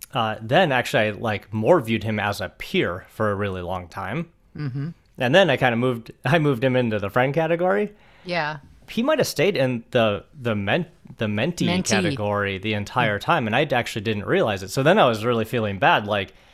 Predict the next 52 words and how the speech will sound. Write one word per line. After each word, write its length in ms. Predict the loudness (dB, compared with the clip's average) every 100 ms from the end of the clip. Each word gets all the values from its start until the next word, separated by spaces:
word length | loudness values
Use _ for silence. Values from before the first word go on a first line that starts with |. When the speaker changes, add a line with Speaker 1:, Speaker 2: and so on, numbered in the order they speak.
| -20 -14
Speaker 1:
Oh, 140 | 2 4
well, 140 | 6
I'm 100 | 4
not 200 | 2 2
Speaker 2:
Oh, 20 |
Speaker 1:
really 200 | 0 0
Speaker 2:
judgy, 240 | 0 0 0
Speaker 1:
doing 200 | 0 -2
Speaker 2:
like, 80 | 0
Speaker 1:
justice 720 | 2 0 -2 -2 0 -4 -6 -6
Speaker 2:
mm-hmm. 460 | -4 -2 -2 -4 -8 _ _ -18 -10
Yeah, 180 | -6 -4
I 60 | -2
Speaker 1:
to 60 |
Speaker 2:
went 20 | 0
to 0 |
the 60 |
Speaker 1:
Brandon 380 | 2 4 4 2 0 0
Speaker 2:
judge 40 |
stuff. 140 | -2 2
Speaker 1:
by, 180 | 2 2
like, 420 | 0 0 0 -2
not 400 | -2 0 -2 -4 _ _ _ _ _ _ _ _ _ -12
like, 140 | -8 -2
kinda 140 | -2 0
being 400 | -2 -2 0 0
there 300 | 0 0 -2
for 220 | -4 -4
the 80 | -2
way 280 | -2 -2
he 260 | -4 -6 -6
wants 400 | -4 -4 -6 -10
me 80 | -8
to 100 | -8
be 120 | -6
there 140 | -6
for 160 | -4 -2
him. 260 | -2 -6 -10 _ _ _ -12
Speaker 2:
Mm. 300 | -10 -10 -6
Speaker 1:
You 60 | -6
know? 200 | -6 -10 _ _
I 80 | 4
know 80 | 6
that's 180 | 4
Speaker 2:
Yeah. 60 | 0
Speaker 1:
saying 200 | 2 4
I'm 100 | 2
judging 260 | -2 -2 -4
myself 340 | -6 -8 -10 -12
in 60 |
that 120 | -14
way, 100 | -14